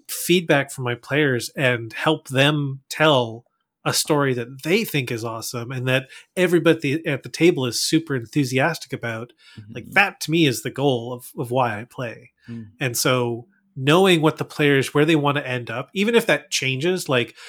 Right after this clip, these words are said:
Speaker 1: you know,
Speaker 2: Yes.
Speaker 1: six, seven sessions later, a player comes to me and says, like, "Oh, actually, instead of, you know, going out in a hail of gunfire, I want to,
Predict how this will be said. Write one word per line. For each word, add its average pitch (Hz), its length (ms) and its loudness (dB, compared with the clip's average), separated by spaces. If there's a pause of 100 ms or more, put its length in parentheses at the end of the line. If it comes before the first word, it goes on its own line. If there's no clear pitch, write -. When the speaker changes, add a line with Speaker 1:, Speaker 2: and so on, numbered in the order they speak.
(140)
Speaker 1:
you - 100 -6
know, 123 160 2
Speaker 2:
Yes. - 260 -12
Speaker 1:
six, - 380 -2
seven 151 320 4
sessions 143 380 0
later, 139 220 2
a 123 40 -2
player 131 280 -2
comes 131 340 -4
to - 80 -10
me 131 60 -2
and 123 120 -6
says, 131 180 -4
like, 131 220 -2
"Oh, 175 160 8
actually, 165 420 4 (260)
instead 180 360 2
of, 165 260 4 (220)
you 156 80 0
know, 135 260 0 (180)
going 156 300 6
out 147 240 2
in 131 100 -8
a 127 120 -6
hail 147 300 -2
of 123 100 -6
gunfire, 139 540 0
I 143 120 4
want 139 300 0
to, 127 300 2